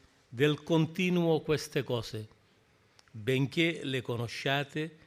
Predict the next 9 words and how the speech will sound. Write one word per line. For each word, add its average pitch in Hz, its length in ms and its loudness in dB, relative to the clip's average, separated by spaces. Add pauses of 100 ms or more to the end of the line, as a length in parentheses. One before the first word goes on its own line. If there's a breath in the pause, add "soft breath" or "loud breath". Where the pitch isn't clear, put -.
(140 loud breath)
e 113 120 -6
siate 139 460 -2
stabiliti 117 760 -6
nella 113 280 -6
verità 110 640 -2 (840)
che 127 180 -6
vi 113 200 -4
è 120 60 0
stata 113 600 -8